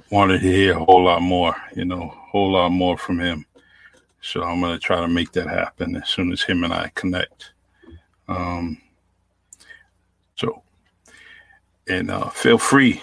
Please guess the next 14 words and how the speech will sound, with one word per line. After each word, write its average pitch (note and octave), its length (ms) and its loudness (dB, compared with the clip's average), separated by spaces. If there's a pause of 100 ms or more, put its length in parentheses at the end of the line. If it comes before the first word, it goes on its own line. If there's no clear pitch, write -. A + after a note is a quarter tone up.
(120)
to G2+ 100 -4
always, F#2+ 600 0
you F#2+ 80 -4
know, E2 180 -8
get F#2+ 160 -6
in F2+ 80 -10
touch - 320 -2
with G#2 80 0
me, F#2 220 2
inbox F2+ 580 2
me. F2+ 420 -2 (320)
Um, F#2 600 -6
actually, F2+ 580 -4
uh, F2 280 -6